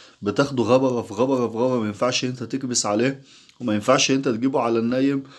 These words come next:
لأن مطلوب إن الناحيتين الاتنين يبقوا زي بعض، لأن أنا مضمنش إنه ممكن الناحية اللي أنا شطبها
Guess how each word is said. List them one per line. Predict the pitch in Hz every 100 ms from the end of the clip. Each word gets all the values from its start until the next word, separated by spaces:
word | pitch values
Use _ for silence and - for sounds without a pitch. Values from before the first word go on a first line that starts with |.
| - - -
لأن | 110 127 135
مطلوب | 113 110 135 127
إن | 104
الناحيتين | 98 104 101 123
الاتنين | 127 107 123
يبقوا | 135 117
زي | 110 123
بعض، | 117 131 117 90
لأن | 90 98
أنا | 110 104
مضمنش | 95 107 156 160 139
إنه | 117
ممكن | 117 139 139 135 131 - - _ -
الناحية | 104 131 135
اللي | 120
أنا | 131
شطبها | - 113 - 135 135 139 135